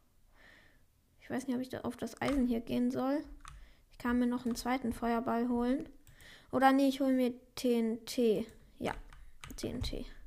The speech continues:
Ja, das ist schlau. Ah, ich hab's gedroppt. Das ist immer so.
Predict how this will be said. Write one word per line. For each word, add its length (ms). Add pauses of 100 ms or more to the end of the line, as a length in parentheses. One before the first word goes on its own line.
(680)
Ja, 80
das 240
ist 240
schlau. 500 (840)
Ah, 120
ich 100
hab's 180
gedroppt. 560 (540)
Das 140
ist 120
immer 340
so. 260